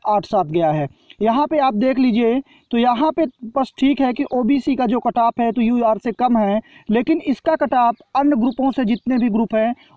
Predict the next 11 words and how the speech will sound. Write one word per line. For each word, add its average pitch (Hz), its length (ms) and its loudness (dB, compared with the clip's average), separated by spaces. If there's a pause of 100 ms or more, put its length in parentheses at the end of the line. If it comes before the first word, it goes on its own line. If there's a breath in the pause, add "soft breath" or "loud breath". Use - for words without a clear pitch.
उनसे 247 320 2
यहाँ 262 220 0
कट 233 160 -2
ऑफ 240 160 2 (220)
हाई 220 320 2
गया 165 220 2
है। 139 180 -2 (460 loud breath)
तो 233 60 -4
समझ 302 260 0
लिए 320 200 2
होंगे 302 380 4